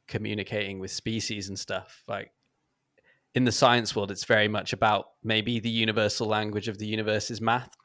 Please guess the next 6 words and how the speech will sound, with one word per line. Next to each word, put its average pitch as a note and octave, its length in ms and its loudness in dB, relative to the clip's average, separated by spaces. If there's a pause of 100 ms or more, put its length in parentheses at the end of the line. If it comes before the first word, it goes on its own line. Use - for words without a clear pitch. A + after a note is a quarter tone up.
(160)
for B2+ 60 0
instance, B2+ 500 -2
or, G#2 80 0
like, G2 220 -2 (320)
geometry, B2 680 4
because G#2+ 560 0